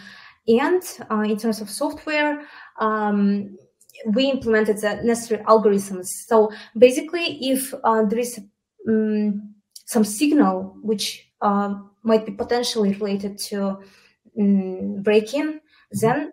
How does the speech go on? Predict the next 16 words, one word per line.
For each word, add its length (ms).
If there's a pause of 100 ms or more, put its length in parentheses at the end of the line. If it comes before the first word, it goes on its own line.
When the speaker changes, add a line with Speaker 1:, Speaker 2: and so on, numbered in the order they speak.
Speaker 1:
um, 480
it 160
would 140
communicate 560
it 160
to 120
necessary, 760 (460)
uh, 180
organization. 720
Speaker 2:
Mm-hmm. 560
Speaker 1:
So, 320 (100)
uh, 160
they 140
would 180
be, 380 (320)
um, 720